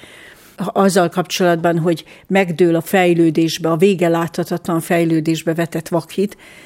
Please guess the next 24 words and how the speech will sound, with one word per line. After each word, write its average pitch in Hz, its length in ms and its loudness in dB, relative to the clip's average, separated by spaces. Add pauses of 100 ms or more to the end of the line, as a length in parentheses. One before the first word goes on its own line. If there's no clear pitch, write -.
(220)
Azt 214 200 -2
mondta, 190 240 0
tudomásul 180 720 0
kell 170 220 0
lenni, 196 360 2
venni, 202 460 4
hogy 170 280 -2
véges 175 480 0
rendszerben 165 840 -2
végtelen 170 580 -2
fejlődés 165 800 -2 (260)
elképzelhetetlen 160 1300 -6 (200)
és - 160 -10
lehetetlen. - 760 -10 (640)
Tehát, 190 440 0 (220)
hogy 208 160 0
a 202 40 4
mi 208 100 4
földünknek 180 680 2
van 185 160 0
egy 165 160 -2
eltartó 175 720 0
képessége, 208 920 0 (440)
és 180 340 0